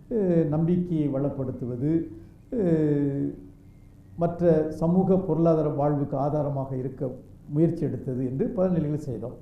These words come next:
சொல்ல போனோம்னா, கடவுளுடைய கிருபையால், என, மறை மாவட்டத்தினுடைய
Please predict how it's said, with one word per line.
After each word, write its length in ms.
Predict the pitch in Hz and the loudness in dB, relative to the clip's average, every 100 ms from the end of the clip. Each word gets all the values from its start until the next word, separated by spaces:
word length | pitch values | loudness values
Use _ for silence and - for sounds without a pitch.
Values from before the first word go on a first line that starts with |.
| - | -10
சொல்ல 200 | 170 156 | -4 -4
போனோம்னா, 480 | 139 139 143 160 165 - - - - - | -4 -4 -2 -2 -4 -8 -18 -20 -16 -2
கடவுளுடைய 420 | 165 170 165 160 | 2 4 4 2
கிருபையால், 520 | 151 139 139 147 165 - - - - - - - - - - | 0 -2 0 0 -2 -6 -16 -20 -20 -20 -20 -20 -20 -20 -8
என, 220 | 170 160 | -6 -4
மறை 300 | 151 156 180 | -4 0 4
மாவட்டத்தினுடைய 800 | 180 175 170 165 156 151 147 | 6 6 2 -2 -2 0 0